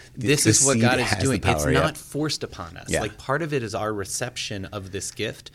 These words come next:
Speaker 2: and part of that reception is our response to the
Speaker 1: Yeah.
Speaker 2: gift. Like, actually a change,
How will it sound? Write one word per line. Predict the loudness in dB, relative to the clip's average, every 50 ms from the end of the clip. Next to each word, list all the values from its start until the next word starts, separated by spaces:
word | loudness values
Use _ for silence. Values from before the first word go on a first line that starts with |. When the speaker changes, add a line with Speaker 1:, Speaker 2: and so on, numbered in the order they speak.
| -20 -20 -20 -20 -20 -12
Speaker 2:
and | -8 -8 -8
part | 0 0 2 2
of | 2
that | 0 -2 -4
reception | -6 -6 -6 -6 -6 -6 -8 -8
is | -8 -6 -8
our | -8 -8
response | -10 -10 -6 -6 -6 -6 -6 -8 -10
to | -12 -14
the | -8 -4
Speaker 1:
Yeah. | -4 -4 -4
Speaker 2:
gift. | -6 -10
Like, | -10 -10
actually | -6 -8 -8 -6 -6 -8 -8
a | -8
change, | -8 -8 -8 -6 -8 -8 -10 -12 -16